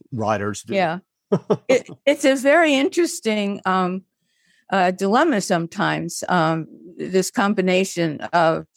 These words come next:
Speaker 2: of fiction and nonfiction.
Speaker 1: Right, right.
Speaker 2: And, and where, where to begin and where to end it. And, uh, yeah.
Speaker 1: Yeah,
Speaker 2: I, I,
Speaker 1: and, and I'm
Speaker 2: yeah.
Speaker 1: sure that that makes the, the writing kind of interesting and exciting at the same time.
Speaker 2: Yes.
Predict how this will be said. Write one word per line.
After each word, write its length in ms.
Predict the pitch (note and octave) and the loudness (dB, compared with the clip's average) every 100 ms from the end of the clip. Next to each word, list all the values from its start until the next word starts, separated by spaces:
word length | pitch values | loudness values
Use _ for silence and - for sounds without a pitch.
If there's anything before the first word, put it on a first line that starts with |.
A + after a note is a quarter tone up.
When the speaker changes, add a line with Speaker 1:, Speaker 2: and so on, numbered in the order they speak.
| - | -2
Speaker 2:
of 300 | F3 D#3+ E3 | 0 2 0
fiction 580 | - F#3+ - F#3 E3+ D#3+ - | -2 -2 0 0 0 -2 -4
and 240 | E3+ F3 | -2 0
nonfiction. 500 | F#3 F#3 - - A2+ | 0 -2 -6 -12 -2
Speaker 1:
Right, 300 | A2+ G2+ - _ _ - | 0 0 -4 _ _ -10
right. 220 | G#2+ G#2 _ | -6 -6 _
Speaker 2:
And, 320 | F3+ E3+ E3 E3 | 0 2 0 0
and 460 | E3+ F3 D#3 C#3+ F3+ | -2 0 -2 -4 0
where, 340 | G#3 G3+ F3+ - | 2 2 0 -6
where 300 | A2 E3 F#3+ | -8 0 0
to 140 | G3 F3+ | 0 -2
begin 480 | E3+ E3+ F#3+ F#3 F3+ | -2 0 0 2 2
and 180 | E3 | 0
where 380 | D#3 D#3 F3+ F#3+ | -4 -6 0 0
to 200 | F#3 F3 | 0 -2
end 220 | F3+ F#3+ F#3 | 0 0 0
it. 200 | F3 - | -2 -2
And, 380 | E3 D#3+ D#3+ - _ - | -2 -2 -4 -10 _ -6
uh, 340 | D#3+ D3+ - - - - | -2 0 -2 -8 -16 -16
yeah. 600 | - - F#3 F3 D3+ D3 - _ _ _ _ _ C3 | -14 -4 0 2 0 -4 -12 _ _ _ _ _ 0
Speaker 1:
Yeah, 140 | A#2 | 0
Speaker 2:
I, 20 | |
I, 160 | - C3+ | 2 0
Speaker 1:
and, 120 | E3 | 2
and 80 | D#3+ | 2
I'm 80 | D#3 | 2
Speaker 2:
yeah. 60 | - | 0
Speaker 1:
sure 100 | G3+ | 2
that 160 | D3 | 2
that 140 | B2 C3+ | 2 2
makes 260 | B2 - | 0 -2
the, 260 | - A2+ A2 | -2 0 0
the 180 | G2+ A2 | -2 -4
writing 420 | G2 G#2+ A#2 G#2 | -2 -2 -2 -4
kind 160 | A2 G#2 | -4 -4
of 100 | G#2 | -4
interesting 480 | G2+ G#2 - G2+ | -4 -4 -4 -4
and 80 | G2 | -6
exciting 640 | G2+ - G2+ G#2+ G2 F#2 | -10 -8 -4 -4 -6 -12
at 120 | F#2 - | -16 -14
the 60 | |
same 220 | G2+ G#2 G2 | -12 -12 -12
time. 220 | G#2+ A3+ | -4 0
Speaker 2:
Yes. 480 | A#3+ F3 C3 - | 2 2 -4 -16